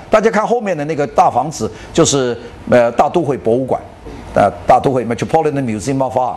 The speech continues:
那么在街上有各种各样的，呃，呃，抗议活动，抗议活动混杂什么都有，反对战争，反对原子弹。你看上面写广岛、长崎，就反对原子弹，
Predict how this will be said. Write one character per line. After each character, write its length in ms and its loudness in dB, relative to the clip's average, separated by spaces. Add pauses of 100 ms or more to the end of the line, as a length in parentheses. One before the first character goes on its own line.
(520)
那 100 6
么 80 2
在 100 2
街 180 0
上 140 -2
有 120 -2
各 280 2
种 200 -4
各 160 2
样 160 -2
的， 200 -4 (320)
呃， 440 0 (400)
呃， 360 0 (120)
抗 280 0
议 60 -2
活 240 0
动， 140 -4 (180)
抗 160 2
议 80 0
活 120 2
动 140 -2
混 360 -2
杂 180 0
什 140 -4
么 80 -6
都 100 0
有， 140 -2 (360)
反 260 2
对 180 2
战 280 0
争， 340 -2
反 220 -2
对 120 0
原 200 -2
子 80 -8
弹。 120 0
你 40 -6
看 120 -2
上 140 -2
面 60 -6
写 180 -2
广 240 0
岛、 140 -2
长 240 -4
崎， 280 -4 (300)
就 80 6
反 160 2
对 120 2
原 140 -2
子 100 -6
弹， 100 0